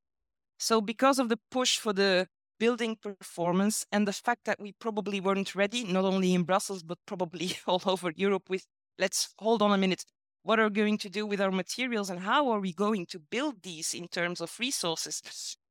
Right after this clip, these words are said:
Somewhere maybe we little, went a little bit too quick and we should have integrated other issues as well.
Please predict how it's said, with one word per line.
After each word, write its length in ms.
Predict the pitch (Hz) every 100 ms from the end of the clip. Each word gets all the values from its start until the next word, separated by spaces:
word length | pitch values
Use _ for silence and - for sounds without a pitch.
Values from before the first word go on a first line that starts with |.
| _ _ _ _ -
Somewhere 800 | - 269 269 269 254 254 240 247
maybe 400 | 233 247 226 220
we 120 | 220
little, 240 | 226 247
went 340 | 190 220 220 214
a 60 |
little 160 | 214 233
bit 160 | 202 -
too 140 | 277 233
quick 460 | - 269 - - - -
and 160 | 202
we 60 | 208
should 260 | - 240
have 120 | 220 -
integrated 580 | 220 226 208 202 202 -
other 320 | 208 196 196
issues 420 | 202 - 190 190 175
as 140 | 160
well. 240 | 147 90